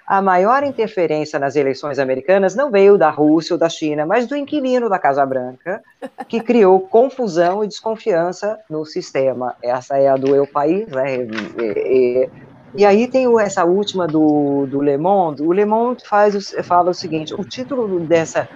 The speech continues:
matéria não é tão impactante quanto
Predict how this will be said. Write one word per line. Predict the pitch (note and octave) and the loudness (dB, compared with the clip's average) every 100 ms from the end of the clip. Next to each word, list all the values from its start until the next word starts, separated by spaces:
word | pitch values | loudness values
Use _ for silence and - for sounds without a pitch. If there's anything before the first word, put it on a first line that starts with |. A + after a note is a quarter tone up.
| - - | -14 -6
matéria | D3+ G3+ G#3+ G#3+ | -4 0 2 2
não | G3 F#3+ | 0 0
é | G3 | 0
tão | G3+ F#3 F3+ E3+ D3+ _ _ - | 0 -2 0 -4 -8 _ _ -8
impactante | F#3 - E3+ - - E3+ F#3 - G#3 | -6 -4 -6 -6 -2 0 0 -4 -8
quanto | - F3+ F3 F3+ E3+ - | -4 0 2 0 -4 -2